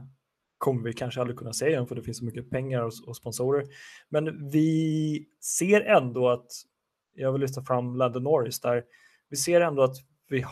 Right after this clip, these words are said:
har, eh, människor som försöker ta fram allt de kan för att skapa en personlighet. Och det är liksom den här nya typen av personlighet som är lite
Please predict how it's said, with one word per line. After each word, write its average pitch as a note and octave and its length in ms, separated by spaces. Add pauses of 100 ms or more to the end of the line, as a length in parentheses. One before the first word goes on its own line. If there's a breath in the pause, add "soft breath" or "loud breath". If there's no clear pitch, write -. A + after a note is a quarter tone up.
(140)
har, E3 760 (400)
eh, B2 160
människor B2+ 400
som A#2+ 540
försöker - 280
ta C3 80
fram D#3 240
allt B2 300
de B2 160
kan E3 280
för C3 140
att A2 100
skapa A#2+ 300
en A#2 60
personlighet. A#2+ 520
Och B2+ 60
det C3+ 100
är C3+ 160
liksom B2+ 400 (1500 soft breath)
den C#3 340
här C#3 120
nya D3 540
typen C3 500
av B2 200
personlighet B2 500
som A#2+ 160
är A#2 160
lite A#2 340